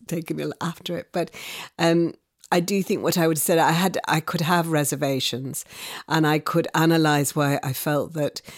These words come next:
some of the tragic trajectory got lost. I, I felt it slightly fell to pieces. But while I was watching it, my principal feeling was that sense of it just being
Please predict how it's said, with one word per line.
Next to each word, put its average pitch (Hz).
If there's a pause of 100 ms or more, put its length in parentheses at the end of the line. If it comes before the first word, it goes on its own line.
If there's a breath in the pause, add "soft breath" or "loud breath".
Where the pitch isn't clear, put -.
(160 loud breath)
some 151
of 143
the 139 (360 soft breath)
tragic 147 (380)
trajectory 147
got 127
lost. 139
I, 139
I -
felt 156
it -
slightly 143
fell 147
to -
pieces. 160 (380 loud breath)
But 185
while 233
I 240
was 226
watching 214
it, -
my 165 (100)
principal 202
feeling 147
was 135
that -
sense 160 (120)
of 156
it - (160)
just - (100)
being 151